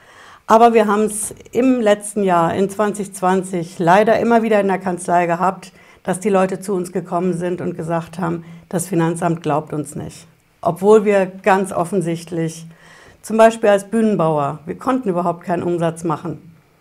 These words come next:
Und dann braucht's halt einfach einen Steueranwalt, um das beim Finanzamt durchzusetzen. Aber als erstes würde ich diesen Antrag einreichen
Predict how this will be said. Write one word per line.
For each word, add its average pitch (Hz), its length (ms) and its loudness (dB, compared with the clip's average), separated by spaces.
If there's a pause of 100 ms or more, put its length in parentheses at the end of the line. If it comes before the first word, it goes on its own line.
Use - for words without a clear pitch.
(1160)
Und 185 240 -2
dann 202 180 6
braucht's 196 320 0
halt 185 140 -2
einfach 180 240 -2
einen 165 100 -4
Steueranwalt, 165 800 0
um 180 180 -2
das 170 140 -4
beim 156 220 -4
Finanzamt 147 580 -6
durchzusetzen. 143 840 -8 (2000)
Aber 214 340 4
als 180 160 -2
erstes 233 720 4
würde 208 200 2
ich - 140 -8
diesen 190 240 -4
Antrag 185 460 -2
einreichen 190 1000 0